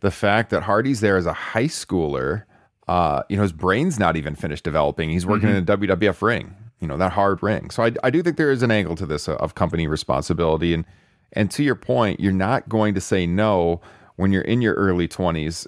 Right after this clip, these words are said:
Speaker 1: and you're trying to make a name for yourself and this is your dream. You're gonna do whatever is asked of you. If Mike, if Michael Hayes is out there laying out a match where he wants you to jump off the top of the ladder more than once in the same match, you're gonna do it,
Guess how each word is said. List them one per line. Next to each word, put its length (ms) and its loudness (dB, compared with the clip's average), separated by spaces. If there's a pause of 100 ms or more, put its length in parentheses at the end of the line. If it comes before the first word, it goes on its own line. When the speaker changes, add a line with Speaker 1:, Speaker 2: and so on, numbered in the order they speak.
Speaker 1:
and 100 0
you're 140 -8
trying 260 0
to 100 0
make 200 0
a 40 2
name 280 2
for 120 2
yourself 500 2
and 120 -2
this 160 -2
is 140 -4
your 80 0
dream. 460 0
You're 100 -2
gonna 240 0
do 260 0
whatever 440 0
is 120 -2
asked 320 -4
of 60 -8
you. 160 -8
If 100 -12
Mike, 300 0
if 180 0
Michael 280 2
Hayes 260 0
is 100 -4
out 220 0
there 260 0 (360)
laying 260 0
out 160 0
a 40 0
match 420 0
where 120 -2
he 80 0
wants 220 -2
you 100 0
to 60 -2
jump 220 0
off 140 0
the 60 -20
top 240 0
of 60 -2
the 60 0
ladder 260 2
more 220 0
than 100 0
once 300 -2
in 80 -6
the 40 -6
same 240 -2
match, 280 0
you're 60 -4
gonna 140 0
do 180 2
it, 120 -2